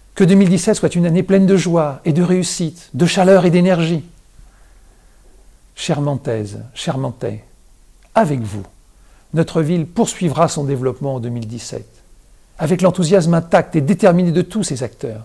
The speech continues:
Chère Mantaise, cher Mantais, vous êtes notre force, notre meilleur moyen d'agir. Je veux vous dire combien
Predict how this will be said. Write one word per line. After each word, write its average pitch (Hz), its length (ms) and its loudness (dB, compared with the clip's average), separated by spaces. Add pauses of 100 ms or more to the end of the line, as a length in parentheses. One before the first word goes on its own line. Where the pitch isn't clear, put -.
(1500)
Chère 165 240 -4
Mantaise, 151 500 -2
cher 151 260 -4
Mantais, 135 460 -6 (480)
vous 151 160 2
êtes 180 120 -2
notre 139 240 -6
force, - 580 -6 (200)
notre 170 240 0
meilleur 185 340 4
moyen 151 260 -2
d'agir. 113 480 -8 (520)
Je 156 160 2
veux 185 100 4
vous 185 140 2
dire 170 340 -2
combien 151 440 0